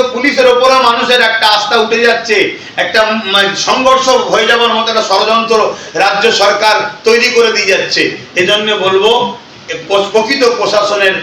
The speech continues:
সক্রিয় হওয়া দরকার। আর কোর্টের যেসব জজ সাহেবরা আছেন, তারা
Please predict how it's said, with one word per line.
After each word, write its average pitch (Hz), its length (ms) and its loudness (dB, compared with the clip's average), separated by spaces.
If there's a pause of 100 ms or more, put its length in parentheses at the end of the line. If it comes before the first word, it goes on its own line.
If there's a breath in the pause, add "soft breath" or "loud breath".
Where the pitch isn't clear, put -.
(180)
সক্রিয় 208 540 0
হওয়া 180 200 4 (100)
দরকার। 160 320 0 (320 loud breath)
আর 147 140 2 (160)
কোর্টের 254 380 2
যেসব 233 400 0
জজ 190 260 2
সাহেবরা 196 320 2
আছেন, 226 320 0 (360 loud breath)
তারা 208 240 4